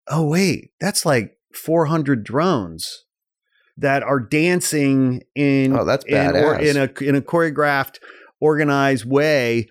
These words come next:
Speaker 2: No shit,
Speaker 1: And
Speaker 2: huh?
Speaker 1: you're watching, and we're watching for ten minutes, these four hundred drones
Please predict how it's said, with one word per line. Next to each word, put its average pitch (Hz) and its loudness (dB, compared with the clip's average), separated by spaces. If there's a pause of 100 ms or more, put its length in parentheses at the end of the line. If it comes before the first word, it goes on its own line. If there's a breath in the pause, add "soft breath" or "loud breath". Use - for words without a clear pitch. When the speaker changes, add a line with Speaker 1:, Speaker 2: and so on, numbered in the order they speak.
(140)
Speaker 2:
No 143 0
shit, 147 -2
Speaker 1:
And 139 2
Speaker 2:
huh? 131 -6
Speaker 1:
you're 143 2
watching, 135 0 (280 soft breath)
and 147 0
we're 156 2
watching 170 -2
for 147 -2
ten 165 0
minutes, 156 0
these 139 2
four 185 0
hundred 151 0
drones 127 0